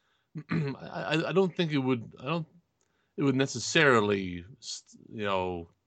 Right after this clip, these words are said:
keep P C gaming from being what it could be. There, there might, I guess, I guess there was some level, uh, uh, that, I mean, there had to be a mutual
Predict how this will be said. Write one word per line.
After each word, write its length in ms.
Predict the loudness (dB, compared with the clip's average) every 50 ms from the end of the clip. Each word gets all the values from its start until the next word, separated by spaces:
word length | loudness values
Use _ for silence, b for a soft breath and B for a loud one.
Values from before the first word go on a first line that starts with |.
| _ -14
keep 340 | -8 -4 -4 -4 -4 _ _
P 140 | -8 -8 -8
C 180 | -6 -6 -6 -4
gaming 420 | -2 0 0 0 0 -2 -6 -6
from 240 | -8 -8 -10 -8 -6
being 300 | -6 -4 -4 -4 -4 -6
what 140 | -6 -8 -10
it 100 | -12 -14
could 240 | -12 -12 -12 -12
be. 240 | -14 -20 -20 -20 _ _ _ _ _ _ _ _ _ -12
There, 100 | -12 -10 -6
there 100 | -2 0
might, 200 | 2 2 2 2
I 100 | -2 -2
guess, 240 | -2 -2 -2 -4 -4
I 100 | -4 -2
guess 180 | -2 -2 -4 -4
there 120 | -4 -4
was 100 | -4 -2
some 200 | -2 0 0 2
level, 280 | 2 2 2 2 0 0
uh, 140 | -2 -4 -8 -12 -12 -10 -6
uh, 120 | -4 -4 -2 0 2
that, 160 | 2 2 2
I 20 | 2
mean, 340 | 2 2 2 2 0 -4 -10 _ b b b b b
there 80 | b -4
had 60 | -4
to 60 | -2
be 100 | 0 0
a 80 | 0 0
mutual 720 | 0 0 0 0 0 0 0 2 2 4 4 2 2 -2